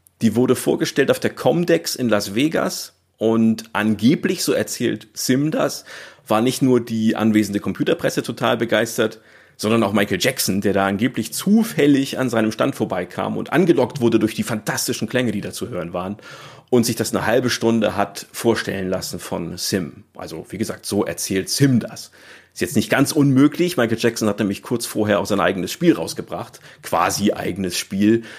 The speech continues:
Dieses komische Moonwalker auf Basis seines Films. Also er hatte durchaus was mit der Spielebranche zu tun.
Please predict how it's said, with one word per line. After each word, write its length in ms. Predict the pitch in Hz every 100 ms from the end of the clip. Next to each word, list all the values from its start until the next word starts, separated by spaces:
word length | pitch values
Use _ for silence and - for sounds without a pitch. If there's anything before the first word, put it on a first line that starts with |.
| - -
Dieses 260 | 92 - -
komische 460 | - 110 107 - 95
Moonwalker 800 | 107 147 123 - 80 90 104 101
auf 180 | - -
Basis 340 | 92 90 -
seines 280 | 92 90 -
Films. 500 | - 104 98 131 - - - - -
Also 240 | 90 113
er 160 | 98 85
hatte 180 | 101 120
durchaus 420 | 131 - 107 -
was 160 | 104
mit 140 | 117 101
der 60 |
Spielebranche 580 | - 113 107 95 95 -
zu 160 | 87 -
tun. 360 | - 110 135